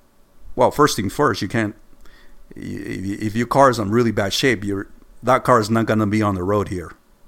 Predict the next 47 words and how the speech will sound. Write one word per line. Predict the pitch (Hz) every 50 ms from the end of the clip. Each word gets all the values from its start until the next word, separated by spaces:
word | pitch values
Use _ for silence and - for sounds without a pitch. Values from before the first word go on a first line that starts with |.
| - - - - - -
Forget | - 101 92 101 104 113 120 110 95
it. | 82 - - - - - - - - - - - -
You | 139
know, | 165 180
I've | 123 139 151
been | 135 160 170 147
in | 127 120
other | 131 131 113 104
states | - - - 123 117 117 - - - -
where | - - 101 107 104 98 95 98 - - - - - - - -
I | 90 110
seen, | 110 - - 143 123 107 - - - - - -
<laughs> | - - - - - -
I | 131 127
seen | - - - 139 135
some | - - 123 104
cars | - - - 127 123 104 101 92 - - - - - - - - - - - _ _
that | - 98 110 104 98 92 92 -
it's | - 110 104 - -
like, | 101 95 98 95 -
you | 123 104
kinda | - - 131 139 127 113
wonder, | 101 98 113 120 110 98 87
"What | - 110 135 147 143 - -
the | 98 87 85
fuck | - - - - - 143 156 165 -
is | 135 113
that | 110 104 104 -
car | - 123 123 117 104
doing | 85 107 107 110 113 110 104 95 90 - _ _ _
on | - 107 104 104 104
the | 95 92
road?" | 95 104 107 104 95 85 - - _ _ _ _ _ _ _ _ _ _ _ _ _ _ _ _ _ _ _ _ _ _ _ - _ _ _ _ _ _ _ _ -
You | 127 123
know, | 117 117 -
it, | - - - - - - - - - -
I, | 135 - - - - -
I, | - 143 139 - -
I | 131 117
swear | - - 139 147 147 147
to | 147
you, | 147 147 139
I | - 113
was | 117 120 113 117
in | 113 107
one | 110 117 120
state. | 117 - - 127 117 117 123 120 -